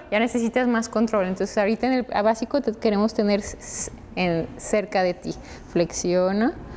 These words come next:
vamos para atrás. Si se fijan, yo no la estoy sacando de su, de su cajita,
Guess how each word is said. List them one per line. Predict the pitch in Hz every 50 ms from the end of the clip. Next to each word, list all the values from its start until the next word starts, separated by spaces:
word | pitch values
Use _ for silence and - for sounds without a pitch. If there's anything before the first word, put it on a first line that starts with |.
| - - - - -
vamos | 160 156 165 -
para | - - 175 180
atrás. | 190 - - 220 226 294 349 - - - - -
Si | - 214
se | 208 - 240
fijan, | 226 - 240 226 277 269
yo | 262
no | 262 254
la | 262
estoy | 262 262 262 254
sacando | - - 240 240 - 233 233 226 226 233
de | 208 208
su, | - - 190 190 170 -
de | - 185 185
su | - - 175
cajita, | - 180 190 - - 214 196 - - 170 -